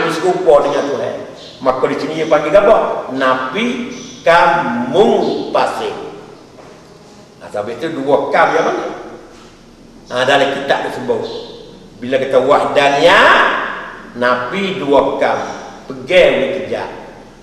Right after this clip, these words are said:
Tidak ada kam muttasi pada zat. Tidak ada kam muttasi pada sifat.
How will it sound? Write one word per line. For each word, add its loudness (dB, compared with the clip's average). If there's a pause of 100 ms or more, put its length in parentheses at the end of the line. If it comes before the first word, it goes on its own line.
Tidak -2 (120)
ada 2
kam 6
muttasi 4
pada 0
zat. 0 (540)
Tidak -2
ada 4
kam 6
muttasi 6
pada 4
sifat. 0